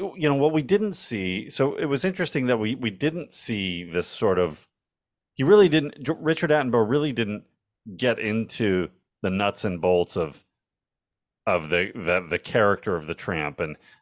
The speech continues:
how that sort of evolved over time, 'cause it was really, like, a side character when Chaplin first started getting into movies, and it was, like, a supporting, you know, smaller role kind of, uh, cameo in films, and it,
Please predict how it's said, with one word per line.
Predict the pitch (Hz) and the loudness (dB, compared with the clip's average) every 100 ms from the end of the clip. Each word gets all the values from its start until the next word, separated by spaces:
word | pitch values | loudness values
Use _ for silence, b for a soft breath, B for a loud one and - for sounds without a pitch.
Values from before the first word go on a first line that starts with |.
| - | -6
how | 117 104 | 0 2
that | 98 | 0
sort | - 110 92 | 0 2 2
of | 85 | 0
evolved | 80 87 87 92 80 | 0 2 2 0 0
over | 87 76 80 | -4 -4 -10
time, | - 73 73 | -8 -8 -8
'cause | 73 87 | -8 -6
it | 87 | -6
was | 82 b b b b _ | -6 b b b b _
really, | 123 147 131 | 2 4 4
like, | 107 98 | 2 0
a | 95 | -2
side | - 110 110 120 117 | -2 0 0 -2 -4
character | 104 87 80 - 82 80 | -2 -2 -4 -4 -4 -2
when | 78 78 76 b b b _ _ _ _ _ _ - | -4 -4 -12 b b b _ _ _ _ _ _ -6
Chaplin | 127 107 101 90 | -2 0 -2 0
first | 117 - | 0 2
started | 110 92 92 | 0 0 -2
getting | 90 87 | -4 -4
into | 82 - 87 | -6 -8 -4
movies, | 98 104 85 78 | -2 0 -4 -6
and | 85 | -6
it | 85 | -6
was, | 85 | -2
like, | 90 90 | -2 -2
a | 82 | -4
supporting, | - 95 - 101 95 90 82 82 b b b b _ _ - | -6 -8 -2 0 2 0 -4 -10 b b b b _ _ -6
you | 120 | -4
know, | 87 | -4
smaller | - 104 101 104 95 | -2 0 2 4 2
role | 85 87 85 85 85 82 | 2 4 4 4 0 -4
kind | - 90 | -10 -8
of, | 80 73 - _ _ _ _ - | -6 -8 -18 _ _ _ _ -6
uh, | 95 78 76 - - - | -2 -2 -4 -6 -12 -12
cameo | - 131 143 95 80 71 76 92 | -4 -2 0 0 -2 -2 -4 -4
in | 101 82 | -6 -6
films, | - 82 78 78 | -6 -4 -6 -6
and | 92 87 | -6 -4
it, | 82 | -6